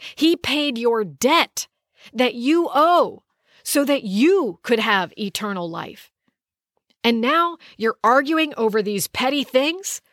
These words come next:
Why not rather let yourself be wronged? Have some faith in God that God can look out for you, that God can provide for you.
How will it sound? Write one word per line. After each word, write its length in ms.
Why 200
not 240
rather 320
let 240
yourself 460
be 160
wronged? 480
Have 220
some 200
faith 420
in 120
God 360
that 240
God 340
can 160
look 220
out 220
for 140
you, 300
that 240
God 320
can 200
provide 480
for 140
you. 320